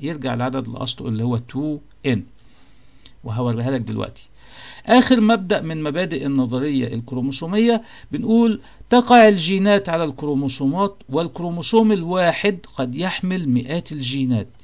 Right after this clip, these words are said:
يعني إيه الحتة دي؟ تعال أفسرها لك. هو أنا عندي الجينات في جسم الإنسان كام؟ تقول لي: "وأنا أعرف منين؟" أقول لك:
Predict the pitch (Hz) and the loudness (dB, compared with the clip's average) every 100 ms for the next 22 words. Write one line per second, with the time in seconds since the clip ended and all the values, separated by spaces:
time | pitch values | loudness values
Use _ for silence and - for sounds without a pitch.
0 | - 113 127 160 214 208 - - 107 95 | -12 -8 -8 -4 -4 -4 -8 -10 -10 -10
1 | - - - - 143 123 117 - 117 107 | -12 -16 -16 -10 -4 -4 -2 -2 -2 -6
2 | 95 98 - - - - - 160 190 226 | -10 -12 -20 -20 -20 -20 -10 -2 2 6
3 | 262 240 247 240 240 226 - - - - | 6 8 6 8 6 2 -8 -20 -20 -20
4 | - - - - - 165 147 175 202 233 | -20 -20 -20 -16 -6 -2 0 2 4 2
5 | 240 190 208 202 - 147 135 175 175 127 | 2 -2 0 -2 -4 -4 -2 -2 -4 -2
6 | 151 147 131 135 139 135 127 160 165 156 | 0 2 0 -2 -2 0 0 0 -2 -4
7 | 143 139 135 110 - - - - 117 107 | -2 2 2 2 -6 -20 -18 -8 -4 -4